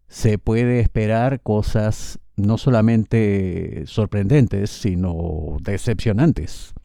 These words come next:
Caras vemos, corazones no sabemos, y menos aún conductas impropias del pasado, que es lo que hay que averiguar.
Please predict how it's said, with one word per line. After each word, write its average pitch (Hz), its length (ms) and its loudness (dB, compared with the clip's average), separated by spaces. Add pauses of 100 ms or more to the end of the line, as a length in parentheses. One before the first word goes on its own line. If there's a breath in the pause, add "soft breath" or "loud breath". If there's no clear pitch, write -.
Caras 147 240 4
vemos, 131 600 2
corazones 107 680 2
no 143 140 4
sabemos, 117 1000 2
y 92 180 -2
menos 131 400 4
aún 120 480 4 (100)
conductas - 1040 0
impropias 90 1040 -2
del 92 220 -2
pasado, 90 680 -2
que 92 220 -6
es 104 140 -4
lo 101 140 0
que - 340 -8
hay 95 260 -6
que 104 160 -4
averiguar. 87 540 -6